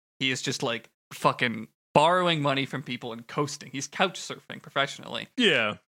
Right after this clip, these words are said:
Speaker 1: Comes back for the drama. There's a big fight. He's there for it. And then has his outcome that we'll talk about. But it's very funny that, 'cause, like,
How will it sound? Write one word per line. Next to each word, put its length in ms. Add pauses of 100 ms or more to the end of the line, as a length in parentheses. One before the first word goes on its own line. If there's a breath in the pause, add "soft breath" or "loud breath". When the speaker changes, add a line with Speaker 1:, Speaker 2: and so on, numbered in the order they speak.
Speaker 1:
Comes 320
back 280
for 140
the 100
drama. 600 (100)
There's 140
a 60
big 200
fight. 380
He's 180
there 240
for 300
it. 200 (320)
And 200
then 480 (340)
has 400 (300)
his 360
outcome 640 (160)
that 140
we'll 120
talk 280
about. 360 (280 loud breath)
But 100
it's 120
very 240
funny 340
that, 180
'cause, 160
like, 340